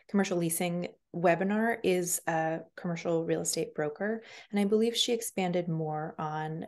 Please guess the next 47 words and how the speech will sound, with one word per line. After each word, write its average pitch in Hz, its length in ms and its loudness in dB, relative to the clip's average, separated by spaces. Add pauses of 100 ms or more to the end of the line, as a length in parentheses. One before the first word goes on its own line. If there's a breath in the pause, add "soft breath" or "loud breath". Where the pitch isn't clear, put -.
your 165 180 -4
question 160 600 -4
in 160 120 -6
her 156 260 -4
presentation. 208 800 -2 (300 loud breath)
So - 120 2
if 214 100 4
you 214 80 4
scroll 233 280 2
to 226 80 6
the 220 80 2
top 208 260 -2
of 196 60 0
the 190 80 0
chat, 185 400 -2
there 170 100 0
is 170 180 0
that - 200 -2
link 170 240 -4 (160)
to 165 380 0
our 156 220 -2
learning 220 240 4
labs 214 300 2
and 180 80 -4
our 170 60 -2
support 165 420 -2
hubs. 160 420 -2 (480 loud breath)
Um, 160 280 -4
and 170 200 -2
you 165 120 -2
may 165 160 0
be 180 80 0
able 165 160 -2
to - 80 -8
find, 156 680 -8
um, 175 300 -6 (1500)
an 175 200 -2
answer 175 280 0
from 165 180 -2
the 160 60 -2
perspective 165 640 -2
of 156 160 -4
a 156 60 -2
broker 147 600 -4
within 151 440 -6
that - 180 -8
webinar. - 460 -8